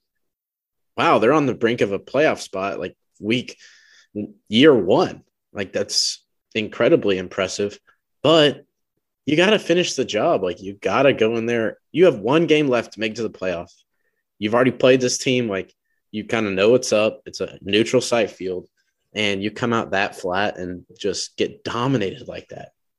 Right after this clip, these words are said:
Tough thing to see, uh, for a team, you know,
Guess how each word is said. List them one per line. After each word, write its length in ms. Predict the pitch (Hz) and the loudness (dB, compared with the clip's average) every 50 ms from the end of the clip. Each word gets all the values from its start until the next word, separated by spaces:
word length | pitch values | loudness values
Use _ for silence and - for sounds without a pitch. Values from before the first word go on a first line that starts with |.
| _ - | _ -16
Tough 340 | - - - 143 185 190 - | -10 -2 2 2 2 2 0
thing 260 | - 143 160 160 135 | 0 0 2 2 2
to 80 | 110 98 | 2 0
see, 440 | - - - 107 113 101 85 - _ - - - _ - | -2 -2 0 0 0 -2 -4 -8 _ -20 -20 -20 _ -6
uh, 240 | 104 110 107 101 98 | -4 -2 0 -2 -2
for 200 | - - - 110 | -2 0 2 2
a 100 | 104 101 | 2 0
team, 440 | - - 123 117 113 110 104 98 - _ _ _ _ _ _ _ _ _ _ _ | -4 -6 -4 -2 -2 -2 -4 -8 -12 _ _ _ _ _ _ _ _ _ _ _
you 100 | - 143 | -2 -2
know, 280 | 113 90 92 104 - | -2 -2 -4 -6 -8